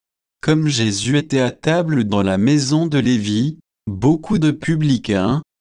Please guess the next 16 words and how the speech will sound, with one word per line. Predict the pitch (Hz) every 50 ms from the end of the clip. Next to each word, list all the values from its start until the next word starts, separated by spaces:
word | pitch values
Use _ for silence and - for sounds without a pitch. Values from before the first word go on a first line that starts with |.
| _ -
c'est-à-dire | - - - 117 - - - 135 135 127 113 143 147 156 151 143
des | 127 117 104 -
collecteurs | - 156 151 147 135 110 - - - 135 143 151 151
d'impôts, | 139 147 156 151 151 - 104 95 90 - - _ _ _ _
et | - 135 135
beaucoup | 127 120 147 165 156 - - 185 180
de | 156 160
pécheurs | 156 160 - 147 143 135 - - - - 156 147 143 - -
vinrent | 139 113 147 160 156 143 -
prendre | - - - 147 160 170 165 143 131
place | 123 - - 139 147 160 175 170 - - -
avec | 160 156 151 160 151 139
Jésus | 135 135 139 143 135 120 120 131 156 170 170
et | 160
ses | 156 - - 151 123
disciples, | 107 104 110 113 107 - - - - 110 104 143 151 - - - 175 170 175